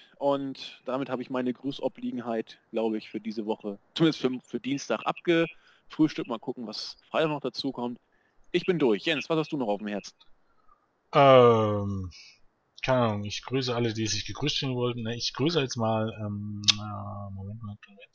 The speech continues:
Speaker 2: ich vergesse mal die ähnlichen Namen. Ähm, ähm, Rated Straight, äh, nee, doch, Rated Straight Life zweiundneunzig hieß er, glaub, oder?
Speaker 1: <laughs> Ja, Rated
Speaker 2: Ähm,
Speaker 1: Straight Life zweiundneunzig.
Speaker 2: ja.
Speaker 1: Jens Mania.
Speaker 2: Genau.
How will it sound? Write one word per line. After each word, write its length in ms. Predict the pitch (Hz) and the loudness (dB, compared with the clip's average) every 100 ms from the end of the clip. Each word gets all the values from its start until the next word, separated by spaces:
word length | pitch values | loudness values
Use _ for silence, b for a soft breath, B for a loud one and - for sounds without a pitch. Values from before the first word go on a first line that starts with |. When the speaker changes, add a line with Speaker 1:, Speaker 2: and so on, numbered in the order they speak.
| - | -18
Speaker 2:
ich 160 | - - | -16 -10
vergesse 360 | - - 127 117 | -10 -6 -6 -6
mal 80 | 107 | -12
die 180 | 98 | -14
ähnlichen 280 | 107 127 107 | -14 -14 -12
Namen. 320 | 101 117 92 - | -12 -14 -14 -14
Ähm, 220 | 101 98 - B B B B B B _ - | -12 -12 -12 B B B B B B _ -6
ähm, 360 | 117 113 110 107 110 | -4 -2 -2 2 4
Rated 260 | 196 185 | 4 4
Straight, 300 | - - 151 117 | 0 4 4 4
äh, 300 | 139 123 107 | -4 -6 -6
nee, 300 | 101 101 95 | -6 -6 -8
doch, 180 | 135 - | -4 0
Rated 340 | 117 190 170 | 2 0 -2
Straight 400 | - - 127 143 | -8 -8 -4 -4
Life 300 | 120 117 131 - _ _ _ | -2 -4 -4 -8 _ _ _
zweiundneunzig 480 | - - 247 269 - | -10 -2 2 2 -2
hieß 120 | - | -6
er, 100 | 247 | -8
glaub, 200 | - - | -8 -8
oder? 180 | - 151 - - | -8 -10 -10 -20
Speaker 1:
<laughs> 180 | - - | -20 -14
Ja, 240 | 151 165 | -8 -6
Rated 260 | 170 175 117 | -4 -4 -4
Speaker 2:
Ähm, 80 | 120 | -4
Speaker 1:
Straight 340 | 120 175 196 | -4 -6 -6
Life 200 | 175 170 | -6 -8
zweiundneunzig. 800 | - 170 180 175 165 160 123 113 - | -8 -8 -6 -6 -8 -10 -14 -14 -8
Speaker 2:
ja. 320 | 113 110 110 | -4 -4 -4
Speaker 1:
Jens 240 | 123 170 - | -8 -10 -10
Mania. 480 | 170 165 123 104 - _ _ _ - | -10 -10 -10 -14 -18 _ _ _ -16
Speaker 2:
Genau. 200 | 92 | -16